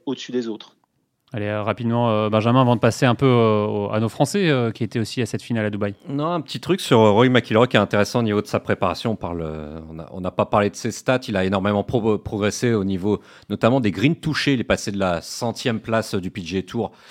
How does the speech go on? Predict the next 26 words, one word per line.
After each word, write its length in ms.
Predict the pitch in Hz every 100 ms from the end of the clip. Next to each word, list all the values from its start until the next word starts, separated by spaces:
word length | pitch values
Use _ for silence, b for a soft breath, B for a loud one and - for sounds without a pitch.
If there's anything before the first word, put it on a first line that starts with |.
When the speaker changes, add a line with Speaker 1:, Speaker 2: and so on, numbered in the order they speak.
| B B B B B
Speaker 3:
à 80 | 151
la 140 | 139
dixième 280 | 110 110 101
place. 240 | 104 123
Ça, 220 | - 98
ça 160 | 85 110
fait 100 | 92
toujours 280 | - 95 -
quelques 340 | 131 117 123
coups 220 | 120 135
en 80 | 120
moins, 480 | 120 120 123 117 101
euh, 60 | 92
pour 160 | 113
la 80 | 104
partie, 260 | 101 98 160
mais 120 | 139
il 20 |
y 20 |
a 40 | 113
aussi 200 | - 139
de 60 |
la 80 | 120
micro-préparation 1120 | 113 147 131 - 139 - 127 120 104 - 139 131
avec, 300 | 95 87
euh, 100 | 98